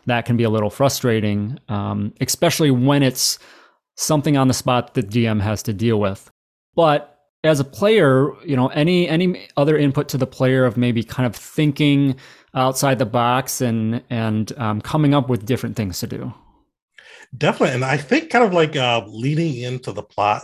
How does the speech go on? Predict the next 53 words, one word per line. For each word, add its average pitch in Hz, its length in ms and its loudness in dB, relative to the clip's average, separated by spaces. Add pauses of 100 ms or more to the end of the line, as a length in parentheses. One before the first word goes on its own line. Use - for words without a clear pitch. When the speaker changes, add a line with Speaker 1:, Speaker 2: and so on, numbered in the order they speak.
Speaker 2:
is, 107 100 -10
like, 104 120 -10
the 101 80 -12
best 98 320 -4
way 104 120 -4
to 95 100 -4
do 95 220 -6
it. 101 160 -4 (320)
Uh, 117 240 0
if 120 120 -2
you 151 120 -2
can, 156 140 -4
like, 123 220 -2
lean 131 260 -4
in 120 180 -4
and 113 80 -10
kind 107 140 -6
of - 60 -20
think 120 140 -8
of, 104 80 -8
like, 107 240 -6 (380)
how 139 360 0
your 127 180 0
character 123 500 -6
would 104 160 -8
react 98 480 -4
to 120 60 -8
certain 107 340 -10
plot 110 360 -6
points. 147 440 -4 (280)
Uh, 127 220 -2
and 117 120 -2
then, 120 180 -2
like, 110 200 -6
uh, 107 200 -4
especially 190 480 -2
kind 139 160 -6
of 135 60 -8
on 127 80 -6
the 117 80 -4
R 117 160 -2
P 135 220 -6
side, 135 240 -2
when 120 80 -6
you 110 80 -8
get 127 160 -8
kind 110 100 -8
of - 60 -20
comfortable 131 320 -4
R 120 240 -2
P 120 220 -6
ing 123 100 -4
and 104 180 -6